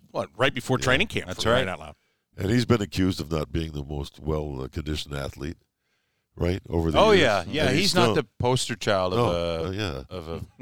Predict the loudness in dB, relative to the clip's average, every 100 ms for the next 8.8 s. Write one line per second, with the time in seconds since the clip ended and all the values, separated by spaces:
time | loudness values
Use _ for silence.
0 | -8 -6 -4 -6 -10 -8 -10 -8 -8 -10
1 | -10 _ _ -4 -2 -2 -2 2 2 2
2 | _ _ -8 -4 -4 -4 -4 -6 -6 -8
3 | -6 -8 -6 -6 -4 -2 -2 -4 -8 -8
4 | -8 -8 _ -2 0 2 0 2 2 2
5 | -2 -2 -2 2 2 2 0 -2 -4 -4
6 | 0 0 0 -4 -10 -12 -12 -8 -4 -2
7 | 0 0 -2 -4 -2 -2 -2 -6 _ -8
8 | 0 4 6 6 4 4 2